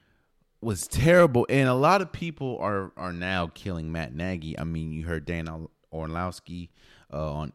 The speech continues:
on, was it, uh, I think he got on Get Up. They're, they're calling for Matt Nagy's job.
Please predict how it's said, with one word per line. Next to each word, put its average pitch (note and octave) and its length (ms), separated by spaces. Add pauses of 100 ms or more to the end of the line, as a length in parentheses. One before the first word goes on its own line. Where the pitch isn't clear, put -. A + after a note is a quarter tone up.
on, C2+ 420
was C#2 220
it, - 140 (100)
uh, G#1 300 (520)
I F2 120
think F#2+ 160
he D#2+ 80
got D#2+ 160
on D#2+ 160
Get D#2+ 200
Up. D#2+ 300 (1120)
They're, A2+ 320
they're G#2 160
calling A#2 540
for F#2 240
Matt F2 280
Nagy's E2 440
job. D#2 400